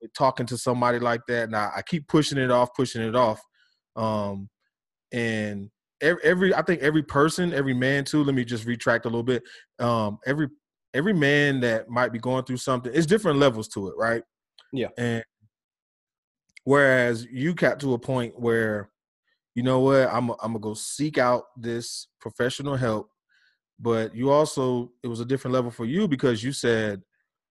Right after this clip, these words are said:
Speaker 1: you know, you had to have it, in a sense, your way. Like, you needed to be comfortable, somebody that didn't have a past with you. And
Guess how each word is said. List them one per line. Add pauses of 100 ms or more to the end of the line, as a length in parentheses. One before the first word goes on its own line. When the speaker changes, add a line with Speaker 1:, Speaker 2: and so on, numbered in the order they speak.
(100)
Speaker 1:
you
know,
you
had
to
have
it, (840)
in
a
sense,
your
way. (720)
Like,
you (300)
needed
to
be
comfortable,
somebody
that (140)
didn't
have
a
past
with (100)
you. (440)
And